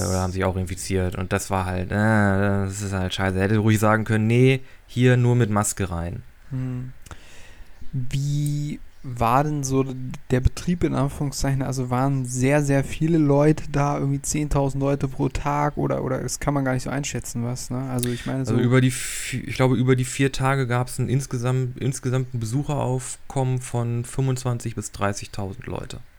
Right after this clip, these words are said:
Speaker 2: Hm, ja gut, das ist schon eine Menge, ja.
Speaker 1: Äh, schon eine ganze Menge.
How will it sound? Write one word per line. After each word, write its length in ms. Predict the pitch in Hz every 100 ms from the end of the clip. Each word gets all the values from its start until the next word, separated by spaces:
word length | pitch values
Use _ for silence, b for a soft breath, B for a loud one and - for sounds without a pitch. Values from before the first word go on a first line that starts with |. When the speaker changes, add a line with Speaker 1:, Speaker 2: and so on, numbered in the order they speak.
| - -
Speaker 2:
Hm, 260 | 127 127 131
ja 180 | 135 135
gut, 200 | 139 120 -
das 160 | 127
ist 120 | 151 143
schon 220 | - 135
eine 60 | 135
Menge, 340 | 123 117 113 113 120 123
ja. 60 | 107
Speaker 1:
Äh, 60 | 104
schon 400 | - - 139 135
eine 80 | 131
ganze 220 | 123 120
Menge. 260 | 95 90